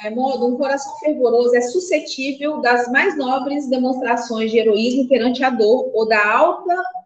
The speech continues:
mais alta reação contra o mal, patenteando uma,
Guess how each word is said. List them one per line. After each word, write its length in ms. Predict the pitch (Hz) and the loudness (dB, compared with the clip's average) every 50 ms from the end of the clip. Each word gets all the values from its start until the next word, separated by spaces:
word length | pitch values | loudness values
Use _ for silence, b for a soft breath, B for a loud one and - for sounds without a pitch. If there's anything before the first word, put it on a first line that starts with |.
| _ _ _ _ _ _ _ - | _ _ _ _ _ _ _ -2
mais 280 | 226 247 294 330 294 | 0 0 2 2 2
alta 240 | 254 247 254 254 262 | 0 0 0 -4 -6
reação 460 | 277 - 240 240 240 240 247 247 247 | -2 0 0 0 0 0 0 0 0
contra 240 | 262 254 254 277 320 | -2 -4 -4 -4 -4
o 60 | 339 | -2
mal, 340 | 320 233 196 180 160 160 - - b b b b b b _ | -2 -2 -2 -2 -2 -4 -6 -12 b b b b b b _
patenteando 560 | - 220 233 240 240 233 - - 233 226 233 240 | -6 -6 -4 -4 -4 -6 -6 -6 -8 -6 -6 -6
uma, 280 | 262 262 247 240 240 | -8 -6 -4 -4 -4